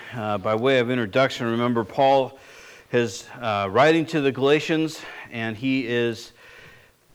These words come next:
kind of re-establishing the origin and the authority of his apostleship. And he says in there that this reestablishment is not for power's sake, it's not for dominance sake, but it's so that he can encourage them with the truth.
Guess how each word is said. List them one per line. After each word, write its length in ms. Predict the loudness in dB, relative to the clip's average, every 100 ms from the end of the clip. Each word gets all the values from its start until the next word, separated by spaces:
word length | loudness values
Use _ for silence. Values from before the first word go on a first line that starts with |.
| _
kind 180 | -2 0
of 200 | 0 0
re-establishing 1900 | 0 2 0 0 -4 -14 -18 -8 -8 -4 -2 0 0 -2 -6 -4 -4 -4 -8 -16 _ _
the 140 | -8 -4
origin 600 | 0 2 2 -2 -2 -4
and 160 | -6 -6
the 60 |
authority 420 | -6 -2 2 2
of 80 | 0
his 160 | -4 -8
apostleship. 760 | -4 -2 -2 -4 -10 -8 -10 -14 _ _ -20 -20 -20 _ -4
And 120 | -2
he 60 |
says 320 | 0 4 4 4
in 140 | 2
there 180 | 2 2
that 180 | 0 -2
this 360 | -2 -4 -14 -20 _ _
reestablishment 840 | 2 2 4 2 2 2 0 -2 -2
is 180 | -4
not 280 | 0 0 0
for 200 | 2 0
power's 480 | 0 2 4 4 0
sake, 380 | -2 -2 -2 -4
it's 160 | -6
not 160 | -6 -6
for 80 | -8
dominance 540 | -2 0 0 0 -4
sake, 320 | -2 -2 -2
but 120 | -4 -4
it's 120 | -2
so 140 | -4
that 120 | -4
he 80 | -6
can 160 | -6 -6
encourage 460 | -8 -2 -2 -2
them 120 | -4 -6
with 120 | -8
the 60 |
truth. 500 | -12 -4 -4 -4 -8